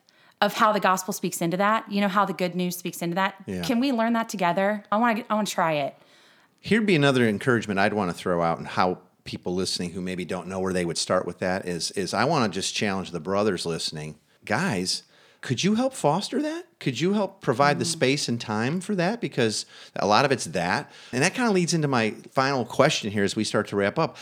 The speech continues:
Speaker 2: How could church leaders, be it male and female, how could church leaders or missional community or small group leaders begin to do a better job of caring for the hearts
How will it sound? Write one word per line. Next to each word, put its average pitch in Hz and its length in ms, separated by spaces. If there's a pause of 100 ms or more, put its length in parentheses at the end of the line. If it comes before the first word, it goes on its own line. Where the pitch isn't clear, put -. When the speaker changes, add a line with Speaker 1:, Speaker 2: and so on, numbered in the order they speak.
(160)
Speaker 2:
How 330 180
could 254 320
church 185 400
leaders, 90 480 (300)
be 156 160
it 180 120
male 143 320
and 196 160
female, 76 400 (240)
how 165 160
could 262 160
church 180 300
leaders 110 240
or 107 40
missional 147 320
community 131 240
or 107 60
small 123 260
group 107 160
leaders 95 240
begin 143 340
to 151 60
do 123 220
a 107 40
better 120 440
job 101 600 (460)
of 107 140
caring 139 380
for 120 180
the - 240
hearts - 560